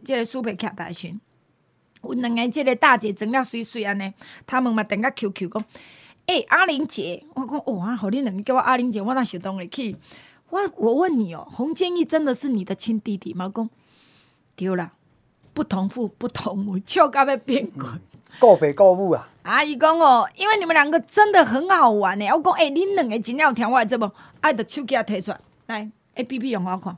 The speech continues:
Speaker 1: 有没有？听你的。”而且你若迄个另外一个阿姊，甲我讲，伊讲：“我甲你讲哦，阿玲，你可能不爱信，阮查某囝伫美国，阮查某囝伫美国加州，敲电话讲：‘妈妈，你听A P P，听阿玲姐的节目。’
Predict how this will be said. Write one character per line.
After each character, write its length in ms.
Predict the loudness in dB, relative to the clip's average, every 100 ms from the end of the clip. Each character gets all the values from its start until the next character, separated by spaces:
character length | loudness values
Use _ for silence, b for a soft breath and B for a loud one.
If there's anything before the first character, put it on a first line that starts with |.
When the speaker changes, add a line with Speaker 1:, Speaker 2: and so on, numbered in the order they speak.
| _ _ _ -2
Speaker 1:
有 80 |
没 80 | 0
有？ 100 | 0 -4 -8
听 180 | -4 -4
你 120 | -6
的。” 160 | -10 -14 -20 b b b b b
而 120 | 0
且 160 | 2 0
你 240 | 2 2
若 120 | 4 4
迄 200 | 4 0
个 100 | -2
另 200 | -6 -6
外 120 | -4 -2
一 40 |
个 100 | -2
阿 160 | -2 -4
姊， 320 | -6 -8 -10 _ _ _ -2
甲 140 | 0
我 20 | 2
讲， 220 | 0 0
伊 40 |
讲 140 | -2 -4 b b b
：“我 100 | 2
甲 140 | 4
你 140 | 2 4
讲 180 | 4
哦， 220 | 4 -2 -6 _
阿 100 | 0
玲， 180 | 0 0
你 80 | 2
可 140 | 4
能 160 | 4 2
不 80 | 0
爱 100 | -2
信， 240 | -6 -10 -16 b b
阮 300 | 6 6 6
查 180 | 4 6
某 140 | 4
囝 180 | 2 0
伫 160 | -2 -6
美 180 | -6
国， 240 | -4 -4 -6 _ _ _ -2
阮 220 | -2 2
查 160 | 2
某 80 | 2
囝 260 | 0 0 0
伫 100 | -2
美 120 | -4
国 180 | -2 -2
加 200 | 0 -2
州， 200 | -2 -6 -4
敲 140 | -4
电 180 | -2 -2
话 160 | -2 -2
讲 140 | 0
：‘妈 140 | 0
妈， 120 | 0 0
你 120 | -2
听 220 | -4 -6
A 80 | -6
P 180 | -6 -6
P， 160 | -6
听 220 | -6 -8 -6
阿 100 | -4
玲 160 | -4
姐 140 | -6 -10
的 120 | -14
节 160 | -12
目。’ 160 | -10